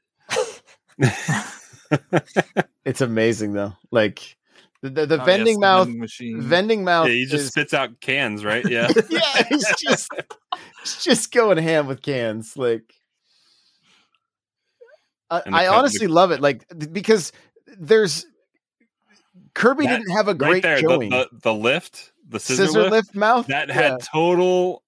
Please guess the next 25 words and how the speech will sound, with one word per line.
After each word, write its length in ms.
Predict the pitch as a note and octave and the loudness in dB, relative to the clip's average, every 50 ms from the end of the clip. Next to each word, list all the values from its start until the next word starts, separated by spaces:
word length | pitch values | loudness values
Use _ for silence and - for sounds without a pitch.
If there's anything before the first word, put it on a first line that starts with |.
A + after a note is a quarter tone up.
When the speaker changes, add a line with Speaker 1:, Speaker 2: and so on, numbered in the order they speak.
| - | -2
Speaker 1:
Odyssey 400 | - C#3 C#3 C3+ B2+ - - A#2+ | 0 0 0 0 0 -2 -2 0
vibes. 520 | A2 A2 G#2 G2 F#2+ F#2+ F#2+ - - - - | 2 2 2 2 2 -2 -6 -10 -14 -14 -8
f-, 60 | F#2 | -4
I 100 | - G#2+ | -4 -2
think 200 | - - A#2+ A2+ - | 0 0 -2 0 0
Speaker 2:
Oh, 100 | D3+ D#3 | 2 2
Speaker 1:
for 100 | C3+ G#2+ | 4 4
Speaker 2:
yeah. 80 | G2+ | 4
Speaker 1:
a 20 | G2 | 4
lot 200 | F#2+ F#2+ A2+ A2 | 4 4 2 2
of 80 | G#2 | 2
people, 400 | - G#2+ F#2+ - F#2 F2+ F2 F2 | 0 -2 -4 -4 -4 -6 -6 -4
that, 240 | F2 F#2 F2+ F2+ - _ _ - | -4 -4 -4 -4 -8 _ _ -8
that 180 | G2+ F#2+ F#2 F#2 | -6 -4 -4 -4
is 140 | F#2 F#2 F#2 | -4 -4 -4
what 240 | F#2 F#2+ F#2 - - _ _ - | -4 -4 -4 -4 -8 _ _ -20
clicked 320 | - - G#2 F#2+ - - - | -14 -10 -10 -10 -8 -8 -8
right 180 | F#2 F2 - | -8 -8 -8
there. 280 | - F2+ F2 F2 E2+ - _ _ _ _ _ _ _ _ _ _ _ _ - - | -10 -10 -10 -10 -10 -14 _ _ _ _ _ _ _ _ _ _ _ _ -10 -4
'Cause 140 | - - - | 0 2 2
Speaker 2:
Oh, 60 | F#3+ | 2
for 220 | - G2 F#2+ F#2 F2+ | 4 4 2 4 2
Speaker 1:
the, 60 | F2 | 0
Speaker 2:
sure. 200 | E2 A3 F3 B2+ | -2 -2 -2 0
Speaker 1:
the, 200 | F#2+ F#2 G2+ | 0 0 -2